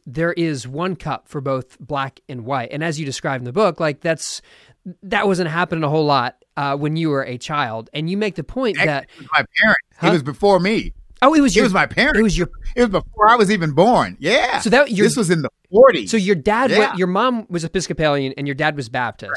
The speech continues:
Speaker 2: Right.
Speaker 1: So this is your,
Speaker 2: Right.
Speaker 1: your dad thinks, this, "Oh, okay." And so your dad goes
Speaker 2: Yeah.
Speaker 1: there and thinks, "Any church that lets blacks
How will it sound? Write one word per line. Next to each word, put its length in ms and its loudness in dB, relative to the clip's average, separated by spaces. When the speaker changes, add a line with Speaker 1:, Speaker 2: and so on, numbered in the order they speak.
Speaker 2:
Right. 120 -20
Speaker 1:
So 140 -8
this 200 -4
is 140 -6
your, 140 -2
Speaker 2:
Right. 340 -4
Speaker 1:
your 140 -2
dad 400 0
thinks, 200 -4
this, 160 -14
"Oh, 200 -2
okay." 220 -6
And 100 -8
so 60 -2
your 160 -4
dad 320 0
goes 100 8
Speaker 2:
Yeah. 80 4
Speaker 1:
there 140 0
and 120 -4
thinks, 400 -4
"Any 220 2
church 480 -2
that 100 -2
lets 200 -2
blacks 500 -2